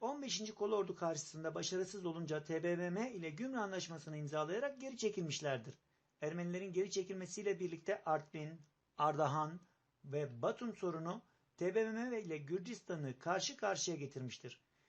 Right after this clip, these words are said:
T B M M Gürcistan ile yürüttüğü ilişkiler sonucunda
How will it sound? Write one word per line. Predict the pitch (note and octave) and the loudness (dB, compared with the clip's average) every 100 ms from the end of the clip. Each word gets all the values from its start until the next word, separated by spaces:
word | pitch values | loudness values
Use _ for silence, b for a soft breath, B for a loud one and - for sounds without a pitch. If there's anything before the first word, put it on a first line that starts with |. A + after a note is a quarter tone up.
| b b - | b b -2
T | D3 D3+ | 0 2
B | |
M | D3+ D3 | 0 0
M | D3+ C4 C#4 | -2 -4 -6
Gürcistan | F3 E3+ G3 D4+ - F3+ D#3+ - | -2 -2 0 -4 -2 -2 -2 -4
ile | C3+ | -2
yürüttüğü | C3+ E3+ A#3+ - D3+ C3+ | -2 -2 -6 -6 -6 -4
ilişkiler | - F3+ - B3 C#4+ | -4 -6 -4 -2 -2
sonucunda | C4+ C4 A#3+ A#3 A#3 A#3+ | -2 -6 -4 -2 -2 -4